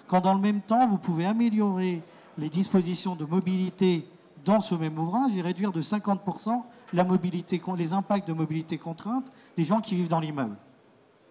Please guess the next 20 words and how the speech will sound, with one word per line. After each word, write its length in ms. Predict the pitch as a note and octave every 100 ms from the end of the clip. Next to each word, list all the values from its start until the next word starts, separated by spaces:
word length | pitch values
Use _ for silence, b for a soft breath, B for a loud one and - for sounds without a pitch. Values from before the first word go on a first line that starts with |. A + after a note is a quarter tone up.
| _
Vous 80 | F3+
voyez, 140 | B3 C4
c'est, 180 | G#3+
c'est 220 | - A3+ G#3+
là 240 | B3+ A#3+
où 120 | F3+
on 60 | E3
voudrait 320 | D#3+ D#3 D#3
agir 460 | E3 D#3+ G#3 B3+ F3+ B B
sur 240 | - F#3+ F3+
le 80 |
coût 200 | F3 A#3
optimum. 460 | A3 - F#3 D#3 A#2 - B B
Et 80 | D#3
là, 140 | F#3+ A#3+
on 80 | A3
se 100 | G3+
rejoint 320 | G3 F3+ F#3
avec 180 | D#3 E3+
l'Intec, 540 | F#3+ A3 A#3+ -